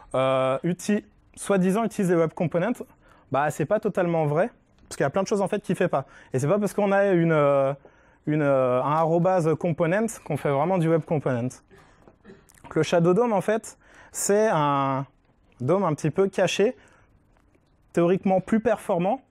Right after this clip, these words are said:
où en fait va être concentré, euh, votre élément, parce qu'il faut pas oublier qu'un web component derrière ça génère des divs, euh, enfin, en tout cas des balises standards, euh, du web.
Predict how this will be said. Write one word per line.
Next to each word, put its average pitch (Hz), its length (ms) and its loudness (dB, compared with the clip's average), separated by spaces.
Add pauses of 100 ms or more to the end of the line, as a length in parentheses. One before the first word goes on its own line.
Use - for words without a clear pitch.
(480)
où 151 100 0
en 156 60 2
fait 220 180 2
va 175 120 2
être 180 100 -2
concentré, 190 880 -2
euh, 135 420 2
votre 160 320 -2
élément, 170 360 0 (260)
parce 151 120 0
qu'il 160 160 0
faut 156 140 0
pas 185 160 0
oublier 196 340 0
qu'un 143 440 -2
web 165 220 2
component 170 400 0
derrière 175 280 0
ça - 140 -2
génère 143 320 -2
des 131 120 0
divs, 165 380 0
euh, 127 200 -2
enfin, - 200 -14
en - 20 -10
tout - 100 -20
cas 160 100 -2
des 151 100 0
balises 135 380 0
standards, 147 520 -2
euh, 131 80 0
du 131 100 -2
web. 123 200 -2